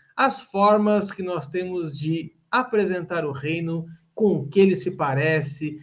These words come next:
Será que a gente consegue, de fato, meninos, explicar o que é o reino dos céus? Eu, olhando aqui as escrituras, eu percebi que nem Luquinhas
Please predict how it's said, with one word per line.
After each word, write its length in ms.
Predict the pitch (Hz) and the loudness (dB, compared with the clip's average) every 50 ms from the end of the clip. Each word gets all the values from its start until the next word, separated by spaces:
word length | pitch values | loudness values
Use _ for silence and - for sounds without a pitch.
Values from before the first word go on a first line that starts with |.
| - _ _ | -18 _ _
Será 460 | - - - - 226 220 226 269 277 | -20 -10 -2 0 2 4 4 4 4
que 140 | 269 247 233 | 2 0 2
a 40 | |
gente 260 | 214 208 196 196 202 196 | 2 2 4 2 2 0
consegue, 680 | 196 190 180 156 131 - - - 190 214 214 190 180 | 0 0 0 0 0 -2 0 2 4 4 4 4 4
de 160 | 147 135 139 | 2 2 -2
fato, 500 | 135 135 - 156 165 190 190 185 - 156 | -4 -4 0 4 6 6 6 6 2 -2
meninos, 640 | 147 147 143 143 135 135 127 120 - - - - _ _ _ _ _ _ - - _ - | -6 -6 -6 -4 -4 -4 -4 -4 -8 -12 -14 -16 _ _ _ _ _ _ -20 -20 _ -2
explicar 1120 | 196 190 196 - - - 196 185 165 - - - - 180 185 202 226 226 196 196 196 - _ _ _ _ _ _ _ _ _ _ _ _ _ | 0 0 0 -2 -2 -2 0 0 0 -2 -8 -4 2 4 6 6 8 6 4 2 -2 -8 _ _ _ _ _ _ _ _ _ _ _ _ _
o 220 | 208 196 202 - | -2 -2 -2 -4
que 380 | - - 214 254 262 254 233 208 | -4 0 2 4 4 6 6 6
é 80 | 196 | 6
o 80 | 196 180 | 6 6
reino 340 | 143 131 151 165 160 156 135 | 4 4 0 0 0 0 -2
dos 180 | 127 131 127 | -2 -4 -6
céus? 600 | - - 170 160 143 123 127 - - - - - - - - - _ _ _ _ _ _ _ _ | -2 0 2 2 2 0 -2 -6 -8 -12 -12 -14 -18 -20 -20 -20 _ _ _ _ _ _ _ _
Eu, 200 | - 185 226 254 | 6 8 10 10
olhando 400 | 254 233 214 214 220 226 220 214 | 10 10 10 10 10 10 8 6
aqui 160 | 202 202 208 | 6 8 6
as 120 | 196 190 190 | 6 6 4
escrituras, 680 | 185 - - 196 - - - 196 208 214 226 214 196 | 2 0 -2 -4 -6 -4 0 2 4 4 4 4 4
eu 100 | 233 233 | 2 2
percebi 460 | 233 226 226 214 208 220 208 196 226 | 2 2 0 0 0 0 0 0 0
que 180 | 202 - 214 226 | -2 -4 -4 -2
nem 300 | 220 226 247 285 311 320 | 0 0 2 4 4 4
Luquinhas 920 | 320 277 202 - - 240 254 254 254 254 254 254 254 254 - - - - | 4 4 2 -2 -2 -2 0 2 2 2 2 2 0 -2 -6 -10 -14 -16